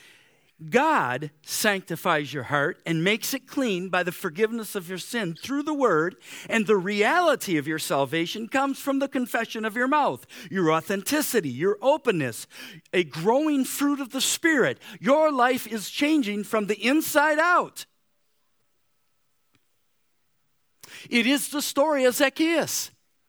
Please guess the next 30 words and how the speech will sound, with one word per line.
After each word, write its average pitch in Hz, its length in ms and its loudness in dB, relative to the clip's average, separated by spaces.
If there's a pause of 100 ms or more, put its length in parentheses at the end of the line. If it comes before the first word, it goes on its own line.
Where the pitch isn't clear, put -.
(640)
I 294 160 2
love 311 420 2
the 277 120 0
story 262 320 4
of 202 80 -2
Zacchaeus 240 480 0
because 254 300 -2
he 294 120 6
was 320 160 2
a 285 60 2
wee 262 180 0
little 294 220 2
man. 311 460 2 (480)
All 254 240 4
you 240 220 2
tall 240 340 4
friends 214 400 0
of 220 80 2
mine, 180 260 2
yeah, 196 100 0
bring 403 240 2
it 415 100 4
on, 320 360 2
yes. 381 540 2 (440)
Yeah, 330 200 2
there's 370 200 -2
power 294 520 4
in 196 280 0
the 165 80 -2
shortness, - 760 0